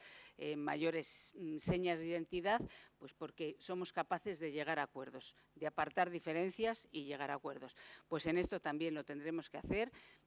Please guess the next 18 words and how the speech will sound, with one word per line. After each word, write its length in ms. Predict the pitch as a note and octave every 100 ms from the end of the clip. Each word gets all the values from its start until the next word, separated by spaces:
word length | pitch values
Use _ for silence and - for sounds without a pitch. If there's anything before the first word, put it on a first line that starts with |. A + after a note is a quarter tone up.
| -
Yo 200 | D3 D#3+
por 180 | E3 E3
eso 240 | D#3+ F#3+
se 140 | - D#3+
lo 120 | D3+
agradezco 480 | C#3+ D#3 E3 - E3
a 80 |
todos 300 | D3 E3 D#3
los 220 | D3 C#3+ -
que 160 | E3
hoy 560 | D#3+ D#3 D3 C#3+ C#3 B2+ _ _ -
pasen 380 | E3+ D3+ D#3 D3+
esta 260 | C#3+ D#3
jornada 380 | D3+ D3+ D3 D3+
aquí 320 | C#3+ F3 F#3+ - - - - -
y 120 | D#3
espero 600 | D#3+ - F#3+ F#3 G3 G#3 -
que 720 | E3+ D3+ D3+ D3 D3 C#3+